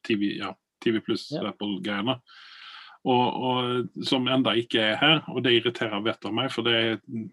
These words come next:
Speaker 1: filmer som jeg vil se. Ehm, og det, det samme gjelder jo med Netflix, at, eh, de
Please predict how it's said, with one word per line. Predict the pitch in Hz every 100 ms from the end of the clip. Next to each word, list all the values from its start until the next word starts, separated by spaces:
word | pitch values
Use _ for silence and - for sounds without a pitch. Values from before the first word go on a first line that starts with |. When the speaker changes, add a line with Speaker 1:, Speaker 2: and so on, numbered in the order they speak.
| - -
Speaker 1:
filmer | 127 113 98
som | 110
jeg | 104 104 104 101 92 _ -
vil | 107 107 92
se. | - 123 180 185 _ _ _ _ _ _ _ _ _ -
Ehm, | 113 113 113 117 110 - _ _ _ _ _ _ _ _ _ - - -
og | 123 120 123 117
det, | 123 117
det | 120
samme | 117 117 107 113
gjelder | 117 107 104
jo | 107
med | 107
Netflix, | 101 - - - -
at, | - 110
eh, | 104 104
de | 104